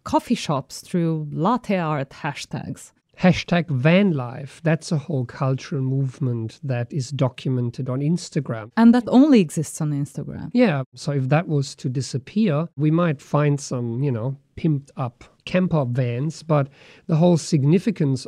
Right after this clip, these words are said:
Speaker 2: of this in the greater conversation of a society would be lost. So as much of our cultural life revolves around digital platforms,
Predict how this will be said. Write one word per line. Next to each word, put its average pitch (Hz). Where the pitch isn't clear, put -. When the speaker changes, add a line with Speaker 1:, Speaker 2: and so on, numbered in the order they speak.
Speaker 2:
of 131
this 139
in 135
the 123
greater 131
conversation 135
of 120
a 123
society 143
would 127
be 131
lost. 135
So -
as 175
much 175
of -
our 147
cultural 156
life 135
revolves 147
around 127
digital 143
platforms, 139